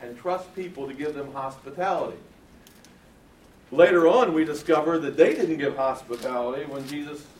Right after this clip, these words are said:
required it of them. So we learned a couple lessons about faith and hospitality based on the fact that, that he sent out the twelve and then he fed the five thousand.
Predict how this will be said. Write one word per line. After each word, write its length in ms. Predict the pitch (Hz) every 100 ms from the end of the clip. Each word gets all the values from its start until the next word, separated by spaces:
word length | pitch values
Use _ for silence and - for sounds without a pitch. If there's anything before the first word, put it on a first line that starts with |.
| -
required 540 | 139 127 143 135 135 135
it 120 | 139
of 180 | 135 139
them. 280 | 240 - - -
So 120 | -
we 120 | 160 165
learned 280 | 165 165
a 80 | 156
couple 280 | 165 - 135
lessons 420 | 151 175 135 120
about 380 | 117 120 127 - - - - - - - - - - - -
faith 280 | 175 175 175
and 100 | -
hospitality 880 | 156 147 - 127 151 147 135 113
based 480 | 113 113 208 226 - -
on 180 | 170
the 80 | 160
fact 400 | 151 160 160 160
that, 240 | 143 123 123
that 120 | 123
he 100 | 117
sent 280 | - 170 170
out 240 | 165 160
the 60 | 151
twelve 560 | - 135 127 127 -
and 140 | 120 135
then 160 | 160
he 100 | 143
fed 300 | 135 139 127
the 100 | 120
five 340 | - 117 113 110
thousand. 440 | 127 123 113 -